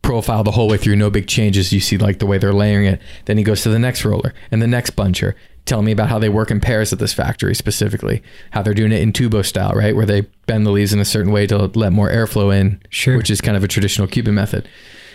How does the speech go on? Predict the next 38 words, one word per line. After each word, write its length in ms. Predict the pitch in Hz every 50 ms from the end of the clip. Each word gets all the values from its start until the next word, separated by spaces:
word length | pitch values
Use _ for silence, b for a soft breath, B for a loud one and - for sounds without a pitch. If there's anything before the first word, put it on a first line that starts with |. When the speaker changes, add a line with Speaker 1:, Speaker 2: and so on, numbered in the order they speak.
| B B B -
Speaker 1:
And, 640 | 131 123 120 117 113 110 107 104 104 104 101 - - _ _ _ _ _ _ _ _ _ _ _ _ _ _ _ _ _ - -
and 140 | 135 117
we 100 | 127 165
just 160 | 160 165 156 -
start 300 | - 170 127 120 85 113
going 320 | 127 135 139 135 127 113
up 200 | 95 123 139 139
and 100 | 139 127 120
down 280 | 120 123 127 127 127
where 120 | 120 120 117
they're 100 | 117 107
putting 180 | - - -
the 80 | 110 107
wrappers 460 | 107 113 117 127 127 - 123 117 110 123
on. 300 | 117 120 113 113 117 120
He's 120 | 110 -
like, 80 | 107 131
"Oh, 220 | 147 139 - 117
yeah, 120 | 120 123
you 140 | 113 107 135
gotta 140 | 139 170 135
see 100 | - -
the 80 | 127 107
sorting 340 | - - 165 160 156 139 117
room. 100 | 113 123
You 80 | 123 127
gotta 120 | 147 131
see 120 | 127 - 120
the 60 | 104
sorting 320 | - - 151 151 139 123
room." 140 | 113 110 107 B B B B B
And 160 | - 127 131
this 160 | 139 147 -
was 120 | - 135 131
my 120 | 123 110
light 220 | 117 117 113 104
bulb 180 | - 101 98 101
moment 380 | 95 92 95 87 85 - -